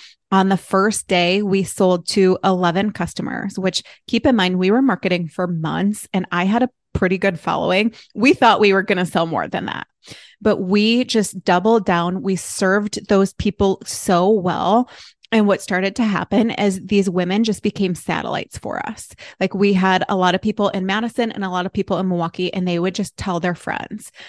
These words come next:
And then their friends would have a good experience. They would like the story. We're sisters. They would love the product, and they would tell someone. So I always caution people, because I think with our students, especially, we see them looking at these accounts that have such big numbers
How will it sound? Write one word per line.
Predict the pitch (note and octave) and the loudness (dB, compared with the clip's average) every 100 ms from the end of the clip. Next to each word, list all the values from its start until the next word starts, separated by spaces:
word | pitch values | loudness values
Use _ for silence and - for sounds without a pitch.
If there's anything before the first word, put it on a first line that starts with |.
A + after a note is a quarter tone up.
| - _ - | -20 _ -2
And | G3+ | 0
then | F#3+ | 2
their | F#3+ | 0
friends | F3 - - G#3+ A3 | -2 -2 2 4 6
would | G3 F#3 | 4 2
have | F3+ | 0
a | F3 F3 - _ | 0 -2 -6 _
good | F#3+ | 2
experience. | F3 - - E3 E3 E3+ F3+ - _ - | 2 -2 -4 -2 -2 -2 -4 -8 _ 0
They | |
would | F3+ F3+ | 0 2
like | F#3+ - | 0 2
the | A3+ | -2
story. | - G3 F#3 F#3 - | 0 2 2 0 0
We're | G3 | -2
sisters. | F#3 - F3+ - F#3+ F#3 F#3+ - - - - _ - | -2 -4 -2 0 0 0 -4 -10 -20 -20 -20 _ -2
They | G3+ | 2
would | F#3 F3 | 2 2
love | F#3 G3 | 2 2
the | A3+ | -2
product, | - F3+ F3 F#3+ - | 0 0 0 -2 -2
and | G#3 F#3+ | -2 2
they | F#3 | 0
would | E3+ F3+ | 0 -2
tell | F#3+ | -6
someone. | - - - - G3+ _ _ _ _ _ _ _ A#3+ | -8 -8 -6 -6 -8 _ _ _ _ _ _ _ -12
So | G#3 A3 | -2 0
I | G3+ G3+ | 2 0
always | - F#3+ B3 - | 0 0 -2 -4
caution | - F#3 G3 F#3+ | -4 -4 -4 -6
people, | E3 E3+ G3 | -6 -2 -2
because | G3 G3+ F#3 - | -2 -4 -6 -6
I | G3 | -6
think | - G3 F#3+ A3+ - - - _ | -6 -6 -6 -8 -14 -20 -20 _
with | - G#3+ G3+ - | -4 -2 -2 -2
our | F#3 F#3 | -2 -2
students, | F3+ G3+ G3+ G3+ | -4 -4 -4 -4
especially, | G#3+ - F3+ F3 G#3 G3+ | -8 -6 -6 -4 -2 -2
we | G3 G3 | -2 -6
see | F#3 - G3+ F3 | -6 -8 -6 -2
them | G3+ A3 A3 | 0 0 -2
looking | G3+ F#3+ F#3+ G3+ | -4 -4 -2 -2
at | G3 | -4
these | - A3 | -4 -4
accounts | A3 - F3+ E3 - | -4 -6 -8 -8 -6
that | F3+ | -8
have | F3 F#3 F3 | -4 -4 -4
such | - - D#3+ - F#3+ | -8 -6 -6 -6 -6
big | F#3 F3+ | -6 -4
numbers | E3 D#3 - G3+ C4 D#4+ - | -8 -8 -6 -4 -4 -6 -10